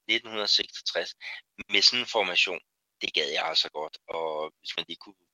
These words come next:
spole tid tilbage. Jeg var fire år på, på det tidspunkt, og havde ikke lov til at, at gå hjemmefra, øh, alene, og slet ikke til Brasilien. Men, øh, men er du sindssyg, de mennesker, der har været der,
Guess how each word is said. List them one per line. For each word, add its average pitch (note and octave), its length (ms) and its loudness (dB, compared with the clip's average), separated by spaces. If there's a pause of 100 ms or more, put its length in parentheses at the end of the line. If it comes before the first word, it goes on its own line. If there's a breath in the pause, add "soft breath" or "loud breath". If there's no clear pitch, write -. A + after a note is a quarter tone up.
spole F2+ 320 -2
tid - 180 6
tilbage. E2 400 2 (280 loud breath)
Jeg G2+ 100 0
var A2+ 240 8
fire A2+ 180 4
år G2+ 260 6
på, G#2 200 0
på G#2+ 100 -6
det G2+ 100 -6
tidspunkt, F#2+ 500 2 (160)
og F#2 100 -6
havde F2+ 120 2
ikke - 160 -2
lov F2+ 160 2
til - 140 4
at, E2 240 2 (160)
at D#2+ 40 -6 (140)
gå F2+ 120 -8
hjemmefra, E2+ 480 -2 (800 loud breath)
øh, F2 240 0
alene, F2+ 480 2
og D2 80 -2
slet F#2+ 180 0
ikke - 180 2
til F2+ 260 4
Brasilien. E2 420 2 (140)
Men, E2+ 200 0
øh, D#2+ 260 0 (640)
men E2+ 200 0 (200)
er D#2+ 180 4
du F#2+ 120 0
sindssyg, - 560 6
de F#2+ 60 -8
mennesker, F2+ 340 2
der F2 120 0
har E2+ 120 -2
været D#2 240 -2
der, D#2+ 140 -4